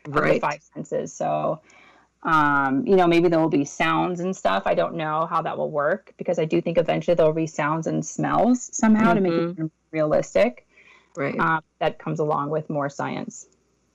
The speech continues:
Speaker 2: And did you, um, so I, I founded a tech company several years ago, and I didn't personally have a tech background. And for myself, I, I found it, um, challenging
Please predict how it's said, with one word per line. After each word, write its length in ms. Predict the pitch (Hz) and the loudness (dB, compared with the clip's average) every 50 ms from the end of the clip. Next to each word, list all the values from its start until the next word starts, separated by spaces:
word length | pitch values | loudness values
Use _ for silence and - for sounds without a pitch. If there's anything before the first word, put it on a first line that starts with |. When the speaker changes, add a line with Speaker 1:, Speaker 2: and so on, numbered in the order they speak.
| - - - - - - - _ _ | -20 -20 -20 -20 -20 -20 -20 _ _
Speaker 2:
And 200 | 226 220 220 214 | 2 2 2 2
did 200 | - 233 220 - | 2 0 -2 0
you, 280 | 240 247 240 220 208 214 - | 2 2 2 4 2 0 0
um, 260 | - 190 185 175 170 - | 2 0 0 0 -2 -4
so 240 | - - 240 233 - | -2 2 2 2 2
I, 240 | - 220 226 247 240 - | 2 0 0 0 0 -2
I 100 | 240 277 | -4 -4
founded 400 | 311 - 320 262 226 190 175 156 | -4 -2 0 0 0 0 0 0
a 80 | 180 226 | -2 -4
tech 260 | - - 165 151 - | -4 -6 -8 -8 -8
company 540 | - - 143 139 139 - 143 143 143 143 143 | -8 -8 -8 -6 -4 -4 -4 -2 -2 -4 -4
several 340 | 139 - - 139 131 147 143 | -4 -4 -4 -2 -2 -2 -2
years 360 | 139 143 151 147 143 - 143 | 0 0 0 -2 0 -2 -2
ago, 300 | 135 147 160 160 - - | 0 0 0 0 0 0
and 120 | 147 147 | 0 0
I 80 | 165 165 | 0 0
didn't 480 | 147 - 165 160 165 151 - - _ | 2 0 2 2 2 0 0 -4 _
personally 400 | - - 147 151 - - 151 143 | -2 0 0 0 0 -2 -2 -2
have 80 | 143 135 | -2 -4
a 60 | 135 | -4
tech 240 | - - 143 151 _ | -4 -6 -8 -6 _
background. 520 | - - 147 - - 156 151 - - - - _ _ _ _ _ _ _ _ _ _ _ _ - - _ _ _ - | -6 -6 -6 -6 -6 -6 -4 -4 -6 -8 -10 _ _ _ _ _ _ _ _ _ _ _ _ -18 -18 _ _ _ -4
And 500 | 170 170 170 170 165 160 160 165 - - - - 156 - | -2 0 0 0 0 -2 -2 -4 -6 -10 -12 -12 -12 -12
for 200 | _ - 185 180 | _ -4 -2 -2
myself, 800 | 180 185 180 - - 226 233 226 208 185 165 160 160 - _ _ _ - - - - - - _ _ | -2 -2 -4 -4 -2 0 2 2 2 2 2 0 -4 -8 _ _ _ -20 -20 -20 -20 -20 -20 _ _
I, 220 | - 175 185 196 - - | -2 -2 -2 -2 -2 -4
I 80 | 190 | -6
found 380 | 190 - 214 202 208 214 214 208 | -4 -4 -4 -2 -2 -2 0 0
it, 400 | 220 196 180 170 147 - - - _ _ _ _ _ - | 2 2 2 0 -2 -6 -16 -20 _ _ _ _ _ -6
um, 500 | 160 160 156 147 147 147 147 143 143 165 - _ - _ _ _ _ _ _ | -4 -2 -2 -2 -2 -2 -4 -6 -8 -10 -14 _ -20 _ _ _ _ _ _
challenging 840 | _ - - - 214 214 220 233 240 240 233 - 240 233 226 220 220 | _ -14 -6 -2 0 0 2 2 2 2 0 0 0 0 0 0 -2